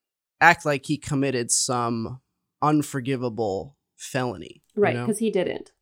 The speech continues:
Speaker 2: And this kind of thing happens a lot, especially in this, in this situation. I mean, there,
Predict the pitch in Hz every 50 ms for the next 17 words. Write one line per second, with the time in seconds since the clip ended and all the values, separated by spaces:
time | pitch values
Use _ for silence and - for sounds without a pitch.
0 | _ _ _ _ _ - - 190 185 175 180 190 185 220 220 - - 262 254 247
1 | 247 233 220 208 202 175 170 - 165 156 156 160 151 151 151 151 - - - 180
2 | - - 226 214 214 - - 185 180 165 156 147 - 160 151 156 - - - -
3 | _ _ _ _ _ - 175 165 156 151 151 - 147 - - 147 147 139 143 143
4 | - 85 - - 185 185 - _ _ _ - - - - - 190 214 220 220 220
5 | 226 240 -